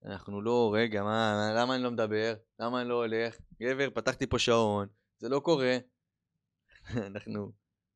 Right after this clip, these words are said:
פשוט מקבלים, מקבלים את זה שככה החיים. אז בוא, בוא נהיה סבלניים עם עצמנו, וניתן לדברים לקרות בזמן שלהם, ולא לנסות לשלוט כל הזמן על התוצאות ובזמן, ו-, ו-,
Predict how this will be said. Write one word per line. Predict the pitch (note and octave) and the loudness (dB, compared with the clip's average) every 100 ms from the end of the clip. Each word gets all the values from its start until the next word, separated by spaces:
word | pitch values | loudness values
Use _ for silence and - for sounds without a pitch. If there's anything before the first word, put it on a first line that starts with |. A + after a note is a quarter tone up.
| _ | _
פשוט | - - | -10 -10
מקבלים, | C#3+ A#2 A2 C3+ G#2+ F2+ _ | -6 -6 -4 -4 -4 -10 _
מקבלים | - - D3 D#3 | -20 -10 -6 -6
את | D3 | -4
זה | E3 D3+ | -2 -2
שככה | - - C3 C#3 | -6 -2 0 0
החיים. | C#3 C3 D3 C#3 G2+ _ _ _ _ _ | -2 -2 -2 -4 -10 _ _ _ _ _
אז | - - | -20 -10
בוא, | A#2 C3+ C#3+ | -6 -4 -4
בוא | D3 D#3 | -4 -4
נהיה | D#3 | -4
סבלניים | - A#2 A2+ A#2+ C#3+ C#3 | -6 -8 -6 -6 -4 -4
עם | |
עצמנו, | C3 - C3 C3 C3 C3 B2+ _ _ _ _ | -6 -6 -8 -8 -6 -8 -10 _ _ _ _
וניתן | G2 G2 B2 C3 | -14 -6 -4 -4
לדברים | A#2 A2 B2+ | -4 -6 -4
לקרות | A#2+ G#2+ B2 G#2+ | -4 -4 -4 -4
בזמן | G2 G#2+ B2 | -6 -4 -4
שלהם, | B2 G2+ G2+ A2 A#2+ A2+ G#2+ _ _ _ - | -2 -2 -2 -2 -4 -6 -12 _ _ _ -18
ולא | F2 G2 B2+ | -10 -4 -2
לנסות | C3 A#2 C3+ - | -2 -4 -6 -6
לשלוט | G2+ - - C3+ C#3 | -2 -2 2 2 2
כל | - A#2+ | 0 0
הזמן | A2 A2 A2 G#2 G2+ - _ _ | 0 0 -2 -2 -6 -14 _ _
על | - F2+ F2+ F#2 - | -14 -12 -10 -14 -12
התוצאות | - - G2+ - G2 B2 C3 A2 | -12 -8 -8 0 2 4 2 0
ובזמן, | G2 G2 A2 B2 B2+ B2 G#2+ | -2 -4 -2 0 0 0 -4
ו-, | G2 G2 G2+ | -4 -4 -4
ו-, | G2 | -6